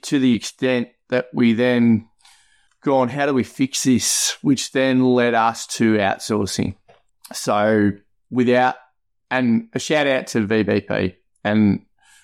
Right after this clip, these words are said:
we partnered with V B P because that allowed us to bring people into our business,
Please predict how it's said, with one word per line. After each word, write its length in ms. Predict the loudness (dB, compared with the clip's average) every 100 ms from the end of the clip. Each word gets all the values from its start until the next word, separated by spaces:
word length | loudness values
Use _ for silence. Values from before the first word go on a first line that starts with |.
| _ -2
we 280 | 2 2
partnered 540 | 0 -4 -2 -2 0 -2
with 180 | -2 0
V 140 | 0
B 140 | 0
P 320 | 0 0 0 2
because 720 | 0 0 2 2 0 -8 -12 _ -6
that 320 | -2 -2 -4 _ _ -6
allowed 500 | -2 0 0 2 0
us 260 | 0 -2 -4
to 120 | -6
bring 320 | -4 -2 -2
people 440 | -4 -4 -4 0 2
into 220 | 4 2
our 100 | 0
business, 460 | 0 0 0 -2